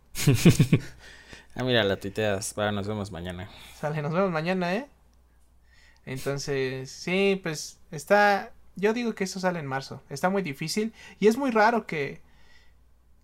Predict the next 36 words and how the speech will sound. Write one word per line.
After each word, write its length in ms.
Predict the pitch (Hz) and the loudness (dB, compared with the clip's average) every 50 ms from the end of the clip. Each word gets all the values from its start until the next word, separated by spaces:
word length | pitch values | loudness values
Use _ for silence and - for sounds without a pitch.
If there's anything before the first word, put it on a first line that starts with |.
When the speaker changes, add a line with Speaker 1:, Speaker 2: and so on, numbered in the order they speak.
| _ _ | _ _
Speaker 2:
que 260 | - 147 135 131 135 135 | -4 -2 -2 0 0 -2
un 160 | 147 160 160 | -2 -4 -2
juego 260 | - 185 180 180 185 | 0 0 0 2 0
en 80 | 180 156 | -2 -2
etapa 380 | 127 - - 151 151 - 160 | -4 -4 -4 -2 2 4 4
Gold, 340 | 147 139 139 156 214 233 - - _ - - _ _ - - | 4 4 2 2 0 0 -2 -8 _ -20 -20 _ _ -20 -14
que 80 | - 127 | -12 -8
para 220 | 110 117 117 117 | -4 -2 -2 -2
los 120 | 113 104 | -2 -2
que 100 | 101 - | -2 -2
no 80 | - 139 | -2 -2
Speaker 1:
Ujú. 60 | 139 - | 0 2
Speaker 2:
saben, 360 | 156 147 147 165 180 190 185 | 2 2 2 2 0 -2 -4
una 140 | 165 147 147 | -6 -8 -6
etapa 320 | - 143 143 - 143 143 | -4 -4 -2 0 0 0
Gold 260 | 139 143 147 147 143 | 2 2 0 0 0
es 140 | 143 139 - | -4 -6 -6
cuando 480 | - 135 131 131 131 127 127 - - - | -6 -6 -6 -6 -6 -6 -6 -8 -10 -6
ya 180 | 151 147 165 180 | -2 0 2 2
se 80 | 175 | 0
están 280 | 180 - - 180 180 190 | 0 -2 0 0 0 0
imprimiendo 760 | 185 185 - 151 143 143 143 151 160 175 180 180 196 226 240 - | -2 -4 -4 -6 -8 -6 -4 -4 -2 -2 -2 -2 -4 -4 -6 -8
o 140 | - 143 127 | -8 -6 -4
ya 200 | 127 135 143 151 | 0 2 2 2
se 520 | 147 - 165 160 151 147 143 139 139 156 - | 2 0 -4 -4 -4 -6 -8 -10 -10 -12 -12
están 300 | 143 139 - 165 160 170 | -10 -4 -2 0 2 2
a 100 | 165 - | 0 0
punto 340 | - 185 196 190 - 196 180 | 2 0 0 2 0 -2 -2
de 240 | 160 180 208 262 - _ _ _ _ _ _ _ - _ - - | 0 -2 -4 -4 -6 _ _ _ _ _ _ _ -20 _ -14 -10
imprimir 600 | 139 139 135 - - 139 135 139 139 143 147 156 | -8 -8 -8 -6 -6 -6 -6 -4 -4 -6 -6 -4
los 500 | 147 147 143 135 131 131 135 - - - | -2 -2 -2 -2 -2 -4 -8 -12 -12 -10
discos, 500 | 143 143 151 160 - - - 190 175 - | -6 -4 -4 -4 -6 -4 -2 -2 -2 -2
todo 160 | - 170 156 139 | -2 -2 -2 -2
el 60 | 147 | -4
formato 420 | - 143 139 139 147 - - 160 | -6 -8 -6 -6 -6 -4 -6 -6
físico. 500 | - - 160 - - 180 - - 220 240 | -6 -6 -10 -8 -10 -10 -8 -6 -8 -8